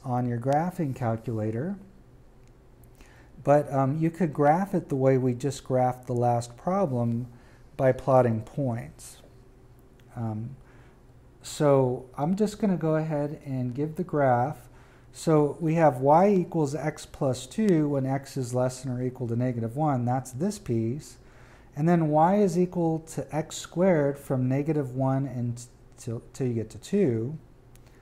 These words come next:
And then finally, um, when x is greater or equal to two, now we are at five, or y equals five. And so this is what your graph should look like.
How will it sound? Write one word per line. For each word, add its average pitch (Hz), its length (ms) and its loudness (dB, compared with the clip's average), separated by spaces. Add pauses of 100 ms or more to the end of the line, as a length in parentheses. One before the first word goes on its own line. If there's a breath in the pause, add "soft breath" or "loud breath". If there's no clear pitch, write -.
(640 soft breath)
And 143 160 -2
then 160 200 4
finally, 156 880 2
um, 131 460 -4 (260)
when 139 220 -4
x 160 360 -2
is 131 160 -4
greater 156 500 0
or 139 200 -4
equal 143 360 -6
to 113 100 -10
two, 123 760 -2 (480 loud breath)
now 143 560 0 (120)
we 135 300 -2
are 127 220 -6
at 127 220 -8
five, 110 640 -2
or 113 120 -2
y 117 280 0
equals 117 340 -10
five. 101 580 -6 (680 soft breath)
And 135 100 -4
so 139 160 2
this 226 240 0
is 202 120 0
what 180 280 0
your 143 100 -6
graph 139 400 -2
should 208 220 -6
look 131 260 -2
like. 110 400 -6